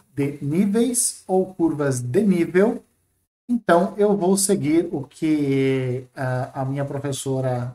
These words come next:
gloriosa de Cálculo dois falava.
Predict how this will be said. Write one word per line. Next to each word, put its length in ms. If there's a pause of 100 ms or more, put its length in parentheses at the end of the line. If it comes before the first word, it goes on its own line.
(120)
gloriosa 640
de 100
Cálculo 400
dois 480 (1040)
falava. 480